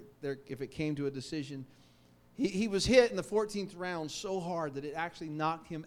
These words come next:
out of the ring, out on, out of the ring, onto the ground. Slowly pushed himself up on his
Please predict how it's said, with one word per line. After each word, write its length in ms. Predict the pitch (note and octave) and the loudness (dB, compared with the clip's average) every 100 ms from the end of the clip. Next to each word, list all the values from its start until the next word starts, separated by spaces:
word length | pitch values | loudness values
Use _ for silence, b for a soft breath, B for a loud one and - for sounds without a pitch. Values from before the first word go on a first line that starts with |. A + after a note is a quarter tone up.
| - | -10
out 220 | D3+ E3 | -12 -10
of 140 | E3+ C3+ | -12 -12
the 80 | |
ring, 320 | C#3 C3 B2+ C3+ B2+ - - - - - - - - - - - - - - | -14 -12 -14 -16 -20 -20 -20 -20 -20 -20 -20 -20 -20 -20 -20 -20 -20 -20 -6
out 200 | E3 F#3+ | 0 2
on, 180 | F#3 F3+ | 2 -2
out 220 | E3+ F3 F3+ | -2 0 0
of 60 | |
the 80 | E3+ | -4
ring, 380 | D#3+ E3 D#3+ D#3 | -4 -4 -4 -6
onto 260 | D3+ D#3 D#3+ | -4 -4 -4
the 80 | D#3 | -6
ground. 440 | D3+ C#3 C#3+ C3 A#2 - - - - - - - | -8 -10 -10 -18 -20 -20 -20 -20 -20 -20 -20 -16
Slowly 440 | - G3 F3 E3 | -8 0 2 2
pushed 360 | E3 G3 F3 - | -2 -8 -10 -12
himself 380 | E3 F#3+ D#3+ - | -18 -14 -14 -14
up 200 | E3 D#3+ | -16 -16
on 80 | D3+ | -20
his 140 | C#3+ | -20